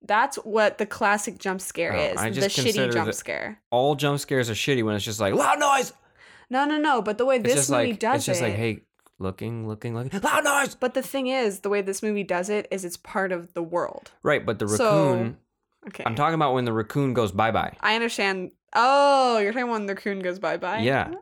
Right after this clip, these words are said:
Speaker 1: <laughs>
Speaker 2: That's just like a, "Hey, let's follow these cute little critters up." Th-, oh.
Speaker 1: That wasn't a jump scare to me. I wasn't
Speaker 2: I guess I
Speaker 1: shocked.
Speaker 2: don't know what a jump scare is.
Speaker 1: Okay.
Speaker 2: I
Speaker 1: Anyway,
Speaker 2: mean, I
Speaker 1: we're
Speaker 2: wasn't,
Speaker 1: moving
Speaker 2: they're
Speaker 1: on.
Speaker 2: not shocking as in, like, I don't know. All right, I guess I, maybe I don't know what a jump scare is. Anyways.
Speaker 1: Good movie.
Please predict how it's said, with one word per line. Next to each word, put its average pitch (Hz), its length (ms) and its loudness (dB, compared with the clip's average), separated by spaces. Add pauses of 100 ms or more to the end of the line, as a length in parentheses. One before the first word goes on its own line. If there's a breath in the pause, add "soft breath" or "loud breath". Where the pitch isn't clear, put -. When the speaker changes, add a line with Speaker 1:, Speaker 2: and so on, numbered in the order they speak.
Speaker 1:
<laughs> 339 200 0
Speaker 2:
That's 123 260 2
just - 160 -4
like 113 200 2
a, 98 200 2
"Hey, 165 220 2
let's 113 160 0
follow 131 260 0
these 120 140 -2
cute 139 220 -4
little 127 160 2
critters 156 260 0
up." 247 280 0
Th-, - 140 -2
oh. 262 280 0 (240)
Speaker 1:
That 494 140 0
wasn't 359 260 2
a - 20 2
jump 240 180 0
scare 254 200 -2
to 185 80 -4
me. 175 160 -2
I 180 40 2
wasn't 214 280 -2 (100)
Speaker 2:
I - 100 2
guess 110 140 2
I 107 40 0
Speaker 1:
shocked. 98 40 0
Speaker 2:
don't 95 100 -2
know 87 60 -2
what 80 80 -4
a 76 60 -10
jump 78 160 -10
scare - 240 -10
is. - 120 -12 (160)
Speaker 1:
Okay. 240 200 -2
Speaker 2:
I 214 160 -4
Speaker 1:
Anyway, 233 240 4
Speaker 2:
mean, 202 80 4
I - 20 4
Speaker 1:
we're 339 100 4
Speaker 2:
wasn't, 381 200 4
Speaker 1:
moving 269 140 2
Speaker 2:
they're 233 100 6
Speaker 1:
on. 240 40 6
Speaker 2:
not 220 220 2
shocking 147 540 2
as 127 180 2
in, 131 100 2
like, 117 160 2
I 120 60 2
don't 120 160 2
know. 120 120 0 (220)
All 107 80 0
right, 80 140 0
I 90 60 0
guess 113 180 2
I, 110 140 2
maybe 165 180 4
I 147 60 4
don't 135 80 0
know 131 100 2
what 110 80 0
a - 40 -4
jump 95 180 -2
scare 92 140 -4
is. 82 100 -6 (260 loud breath)
Anyways. 127 460 2 (420)
Speaker 1:
Good 285 140 0
movie. 180 320 -2